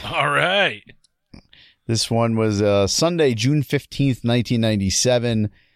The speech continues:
Speaker 2: Uh, W C W, the Great American, uh, he just called it Amer-, American,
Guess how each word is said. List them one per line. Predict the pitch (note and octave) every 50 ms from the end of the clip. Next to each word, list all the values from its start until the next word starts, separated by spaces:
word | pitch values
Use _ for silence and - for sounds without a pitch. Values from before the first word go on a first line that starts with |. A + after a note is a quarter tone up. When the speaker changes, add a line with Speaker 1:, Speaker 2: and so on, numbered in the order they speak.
| _ _ _ _ _
Speaker 2:
Uh, | - G2 G2 F#2+ F#2+
W | F2+ F2+ A2 A2 A#2+ A2
C | - - A#2 A2+
W, | G#2+ A2 G#2+ G2 G#2+ G#2+ G#2+ G#2 G#2
the | G2 F#2+ G2+ G2+
Great | G#2 G#2+ G#2+ G#2+ B2+ C#3+ D#3 D#3 D3 - _ -
American, | B2+ B2+ A#2+ A#2 A#2 A#2 A#2+ B2+ C3+ C#3 C#3+ C#3 C3+ - C3 B2 A#2+ A2+ - -
uh, | A2 G#2+
he | G#2+ A2
just | G2 G2+ -
called | - G2+ F#2 F2+
it | F2 E2
Amer-, | E2+ F2 F2 F2 F2 F2 F2 - -
American, | F#2+ F#2 F2 F2 E2+ E2+ F2+ - F#2 E2+